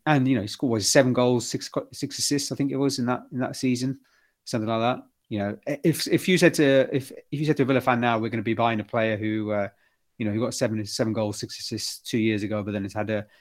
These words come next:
you know, bad injury record and then is working his way back," most Villa fans would be, you know, thinking on the upside of that and thinking, "Well, you know, this, this guy could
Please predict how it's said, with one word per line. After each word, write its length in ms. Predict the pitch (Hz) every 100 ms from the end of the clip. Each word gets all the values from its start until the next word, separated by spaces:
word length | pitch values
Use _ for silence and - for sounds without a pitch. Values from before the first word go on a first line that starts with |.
| _
you 80 | 113
know, 40 | 98
bad 240 | 110 107
injury 420 | 107 101 107 104 120
record 460 | 104 - 104 101
and 120 | 98 101
then 160 | 98 - _ _
is 100 | 104
working 260 | 113 104 104
his 100 | 92
way 160 | 104
back," 300 | 104 110 -
most 200 | 117 113
Villa 140 | - 107
fans 220 | 107 104
would 80 | 98
be, 80 | 104
you 200 | 110 226 _
know, 120 | 107
thinking 440 | 92 117 107 101 101 - - -
on 120 | 110
the 100 | 113
upside 360 | - - 98
of 60 | 95
that 220 | 90 85
and 140 | 110 98
thinking, 260 | 104 98
"Well, 200 | 101 95
you 80 | 101
know, 80 | 90
this, 200 | 90 -
this 180 | - -
guy 160 | 92
could 200 | 92 95